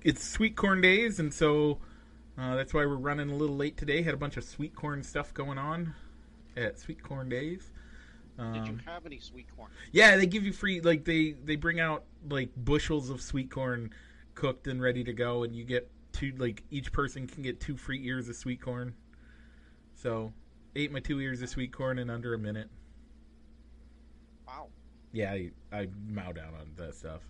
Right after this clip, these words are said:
Speaker 1: I should probably be a competitive sweet corn eater or something. Yeah.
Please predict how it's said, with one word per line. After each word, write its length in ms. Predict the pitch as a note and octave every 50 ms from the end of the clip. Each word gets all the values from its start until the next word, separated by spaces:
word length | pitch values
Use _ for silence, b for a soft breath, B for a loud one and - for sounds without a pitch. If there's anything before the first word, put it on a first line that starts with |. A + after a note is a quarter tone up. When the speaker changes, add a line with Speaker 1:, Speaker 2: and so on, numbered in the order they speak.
| - F#2
Speaker 1:
I 120 | F#2+ F2 - -
should 160 | - E2+ E2+
probably 320 | - G2+ F2 F2 E2+ F2
be 180 | E2+ F2 F2+ E2+
a 40 | E2
competitive 580 | - F#2 F2 - - F#2 F2 E2+ D#2+ F2 E2+ -
sweet 280 | - - F#2+ F2+ E2+ -
corn 260 | - F2+ F2+ F2+ -
eater 320 | - F2 F2 F2 E2+ E2+ F2
or 60 | E2+
something. 440 | - - E2 E2 E2+ - E2 E2+ E2 E2 - - - - - B B B B B B B B B B B B B B B B - - - -
Yeah. 100 | -